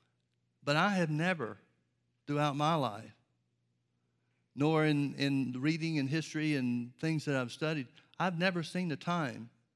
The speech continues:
where people are so quickly glomming on to the title of Christian for the sake of political expediency.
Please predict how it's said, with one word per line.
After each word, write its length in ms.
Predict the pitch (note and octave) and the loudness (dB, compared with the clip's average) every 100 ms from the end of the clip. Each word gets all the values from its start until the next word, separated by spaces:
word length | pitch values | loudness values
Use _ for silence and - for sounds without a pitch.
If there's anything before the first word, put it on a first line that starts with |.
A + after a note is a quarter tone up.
| _ _ _ _ _ _ _ _ _ - | _ _ _ _ _ _ _ _ _ -4
where 120 | D3+ | 0
people 280 | F#3 E3 C#3 | 0 0 -4
are 60 | |
so 200 | B2 F3+ | -4 -4
quickly 540 | E3+ - G3+ D3+ B2+ B2 _ _ _ _ _ _ _ _ _ _ _ _ _ | -4 -2 -2 0 -2 -4 _ _ _ _ _ _ _ _ _ _ _ _ _
glomming 520 | B2 D3+ E3 D#3+ D3+ | 0 4 4 4 4
on 240 | D#3+ E3 D#3 | 4 2 2
to 120 | D3 | 0
the 100 | C3 | -2
title 360 | E3 D#3 D3 | 0 0 0
of 140 | B2 A#2 | -4 -2
Christian 400 | F3+ F3 - B2 | -2 -2 -2 -6
for 100 | C3+ | -6
the 100 | B2 | -6
sake 260 | D#3+ D3+ | -4 -2
of 100 | C#3 | -4
political 460 | B2+ B2 C#3+ C#3 B2 | -6 -4 -4 -4 -6
expediency. 680 | A#2 - D#3 D#3 B2+ - | -8 -6 -8 -6 -10 -12